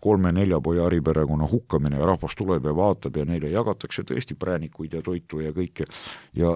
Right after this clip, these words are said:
ja, ja nüüd Jaan paneb selle, äh, kulminatsiooni kontrapunkti, kus kõik ootavad, et nüüd tulevad tema kuulsad kuus karu ja söövad ära süüdlased. Aga Jaan ütleb: "Ma annan teile armu," ja annabki armu.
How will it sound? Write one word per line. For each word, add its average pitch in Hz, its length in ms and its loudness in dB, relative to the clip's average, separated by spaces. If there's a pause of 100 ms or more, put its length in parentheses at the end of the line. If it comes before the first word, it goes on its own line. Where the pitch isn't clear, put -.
ja, 95 220 4 (100)
ja 90 240 2
nüüd 110 240 6 (320)
Jaan 101 320 4
paneb 90 240 0
selle, 87 300 0 (580)
äh, 76 680 0
kulminatsiooni 98 920 4 (560)
kontrapunkti, 80 840 0 (260)
kus - 160 -4
kõik - 240 0
ootavad, 73 420 -2
et - 140 -8
nüüd 87 160 -4
tulevad 73 320 -2
tema 73 240 -4
kuulsad 80 400 -4
kuus - 280 -6
karu 76 420 0
ja 52 80 -8
söövad 73 420 0
ära 80 140 0 (680)
süüdlased. 71 600 -2 (500)
Aga 104 120 2
Jaan 117 200 4
ütleb: 90 160 -2
"Ma 90 100 2
annan 85 120 0
teile 67 220 -2
armu," 60 420 -6
ja 69 80 -2
annabki 65 320 -4
armu. - 280 -12